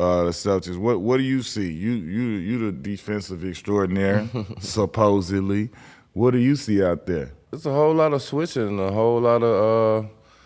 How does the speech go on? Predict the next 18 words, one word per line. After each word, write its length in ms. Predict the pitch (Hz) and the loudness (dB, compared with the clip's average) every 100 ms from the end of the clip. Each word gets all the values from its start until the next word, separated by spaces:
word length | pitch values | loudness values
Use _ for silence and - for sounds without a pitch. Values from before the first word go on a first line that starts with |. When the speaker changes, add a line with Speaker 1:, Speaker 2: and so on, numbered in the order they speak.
| _ _ _ - | _ _ _ -4
Speaker 2:
if 180 | 95 92 | -2 4
guys 340 | 107 117 117 | 6 6 4
get 240 | 107 117 92 | 2 0 2
beat, 280 | 107 113 | 2 2
they 120 | - 101 | 0 -2
picking 440 | - 113 110 104 | 0 -4 -2 2
up, 340 | 107 117 - - _ _ | 2 2 -4 -20 _ _
they 100 | - | -4
running 320 | 92 104 110 104 | 0 2 2 4
guys 380 | 110 110 107 | 6 6 4
off 220 | 107 107 104 | 4 2 0
of 80 | 90 | -2
shots. 680 | 107 107 110 - - - - | 2 4 4 0 -10 -20 -12
Speaker 1:
Yeah, 220 | 85 80 - | -6 -6 -6
pulling 280 | 98 95 95 | -4 -4 -4
triggers. 260 | 104 101 | -2 4
Speaker 2:
Uh, 460 | 101 104 104 107 | 6 6 6 4
Speaker 1:
Right. 60 | 78 | 2